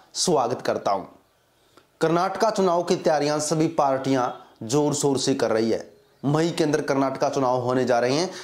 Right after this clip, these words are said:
इसी बीच जो सर्वे के जो नतीजे हैं, उन्होंने सब नेताओं की नींद उड़ा दी है या सब नेताओं को हैरान कर दिया है। ओपिनियन पोल तो आप जानते हैं, आपको हमारे चैनल पर मिल गया होगा कि कर्नाटका चुनाव के अंदर कौन सी पार्टी का पलड़ा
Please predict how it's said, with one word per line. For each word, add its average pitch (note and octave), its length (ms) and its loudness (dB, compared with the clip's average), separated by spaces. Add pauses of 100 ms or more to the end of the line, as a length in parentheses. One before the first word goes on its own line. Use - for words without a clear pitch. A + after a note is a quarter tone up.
(240)
इसी A3+ 260 0
बीच A3+ 280 0 (500)
जो D#3+ 220 2
सर्वे F#3 380 2
के A3+ 100 0
जो F#3+ 100 2
नतीजे E3 460 0
हैं, - 360 -6 (340)
उन्होंने F3+ 320 2
सब F3 260 0
नेताओं C#3+ 420 0
की C#3+ 160 -2
नींद C3 580 2
उड़ा A2 240 2
दी A2 160 -2
है C3 160 2
या D3 100 4
सब B2 260 -2
नेताओं A2 360 0
को E3+ 220 2 (540)
हैरान C#3+ 380 0
कर A#2+ 180 -2
दिया G#2+ 200 0
है। G#2 280 -4 (560)
ओपिनियन F#3 340 2
पोल F3 240 0
तो E3 100 2
आप C#3 180 0
जानते C3 360 2
हैं, C3+ 120 2
आपको B2+ 240 0
हमारे B2 220 0
चैनल B2 180 0
पर A#2+ 120 0
मिल B2 160 0
गया B2 200 4
होगा A#2+ 240 2
कि C3+ 200 -4
कर्नाटका A#2+ 440 0
चुनाव B2 320 0
के C3 120 -4
अंदर C3 180 2
कौन F#3+ 240 0
सी F#3+ 140 -2
पार्टी C#3 380 -2
का A#2+ 120 0
पलड़ा A#2+ 400 0